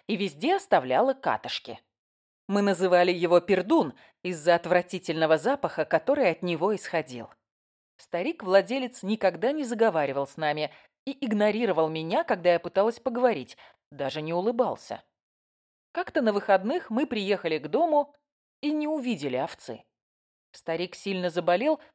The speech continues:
и забрал грязное животное, как называли овцу соседи, в свой собственный сад.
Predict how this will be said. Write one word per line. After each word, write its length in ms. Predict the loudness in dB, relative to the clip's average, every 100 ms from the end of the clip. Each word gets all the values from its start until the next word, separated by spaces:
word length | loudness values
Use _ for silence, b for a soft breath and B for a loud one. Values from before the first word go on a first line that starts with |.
| _ -10
и 80 |
забрал 420 | 0 2 4 2 2
грязное 500 | 2 2 2 -4 -4
животное, 600 | -2 -2 -2 -2 -4 -4
как 180 | -6 -4
называли 460 | -4 0 0 2
овцу 320 | 0 -2 -10
соседи, 580 | -2 -2 -2 -6 -4 -6 B B _ -16
в 60 |
свой 220 | -6 -4 -2
собственный 600 | -2 -4 -4 -4 -4 -4
сад. 400 | -8 -12 -14